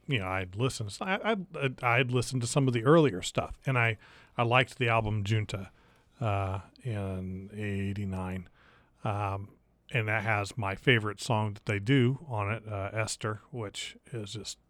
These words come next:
one of those instances what I was talking about. It's like, this, this is where it goes right. If you are looking for, like, the, the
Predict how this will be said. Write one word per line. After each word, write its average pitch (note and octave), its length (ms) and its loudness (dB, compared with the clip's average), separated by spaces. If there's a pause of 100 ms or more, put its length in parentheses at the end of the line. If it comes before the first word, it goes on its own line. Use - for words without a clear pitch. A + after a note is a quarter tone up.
(560)
one F#2+ 240 -6
of F#2+ 80 -4
those A2+ 180 2
instances G#2 560 -2
what G2 140 -2
I G2 40 -2
was G#2 120 -6
talking C3+ 300 0
about. F2 120 -4
It's - 120 -12
like, F2 260 -8 (240)
this, - 420 -2 (120)
this A#2 220 -2
is F3 120 2
where A2 260 2
it G#2 100 -4
goes G2 280 -2
right. B2 300 2 (520)
If - 480 0
you C#3 200 2
are A2+ 140 2
looking C3+ 400 4
for, B2+ 260 4
like, G2+ 360 0
the, F#2+ 320 -2
the F#2 280 -6